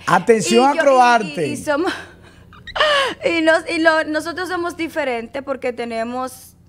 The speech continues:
Speaker 2: ahora fue que iniciamos con los de las categorías, nominaciones, que se van a ampliar el año que viene, por eso iniciamos ahora, se van a ampliar. Pero tenemos lo que los reconocimientos en diferentes áreas, salud, empresarial, eh, todas las áreas, porque los premios convergen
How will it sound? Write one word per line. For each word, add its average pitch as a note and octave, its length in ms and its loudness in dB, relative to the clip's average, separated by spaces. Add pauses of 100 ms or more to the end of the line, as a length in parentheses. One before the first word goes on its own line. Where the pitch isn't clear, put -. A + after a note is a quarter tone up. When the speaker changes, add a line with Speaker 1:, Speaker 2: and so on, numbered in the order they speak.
(100)
Speaker 2:
ahora A#3+ 260 -2
fue C#4 120 -8
que C#4 80 -12
iniciamos B3 380 -8
con A3+ 140 -8
los G#3 80 -12
de G#3 100 -8
las G3 140 -8
categorías, G3+ 760 -10
nominaciones, G3+ 880 -8 (480)
que D#4 120 -4
se D#4 100 -6
van A#3 160 -6
a G#3+ 40 -12
ampliar F#3+ 520 -12
el F#3+ 100 -14
año F#3 220 -14
que G#3+ 100 -14
viene, G3+ 220 -10
por F#3+ 180 -12
eso F3+ 160 -16
iniciamos G#3 560 -10
ahora, F3+ 340 -6
se G3+ 100 -12
van G3+ 140 -8
a G3+ 60 -8
ampliar. F#3 340 -10 (320)
Pero C4+ 220 -2
tenemos B3 280 -4
lo B3+ 120 -10
que A#3 100 -8
los A3+ 100 -8
reconocimientos G#3+ 560 -14
en A3 60 -14
diferentes F#3 480 -14
áreas, F3+ 320 -12
salud, F3+ 680 -12 (320)
empresarial, F3 840 -12 (480)
eh, F3+ 640 -10
todas B3+ 320 0
las A3+ 220 -4
áreas, G3 280 -4
porque G3+ 260 -8
los G3+ 120 -6
premios G#3 340 -8
convergen A3 560 -8